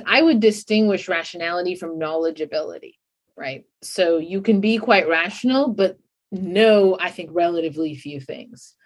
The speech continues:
Um, you would have to manage that relatively small amount of information well in order to count as rational. I think in a way it's easier to be rational,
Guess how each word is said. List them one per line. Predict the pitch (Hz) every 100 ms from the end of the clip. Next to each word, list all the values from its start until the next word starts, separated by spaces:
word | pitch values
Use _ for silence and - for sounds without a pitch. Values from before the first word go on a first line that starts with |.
| _ _ _ _
Um, | 196 196
you | 240
would | 254
have | 277 247 226
to | 214
manage | 190 208 240 226 165 -
that | 165 -
relatively | 165 165 156 147 156
small | - 160
amount | 156 156
of | 139
information | 135 156 139 143
well | 175 220 151
in | 156
order | 160
to | 151
count | 180 175
as | 147
rational. | 127 - -
I | -
think | 262
in | 240
a |
way | 220 220
it's | 220
easier | 262 285 180 -
to | -
be | 175
rational, | 127 120 - -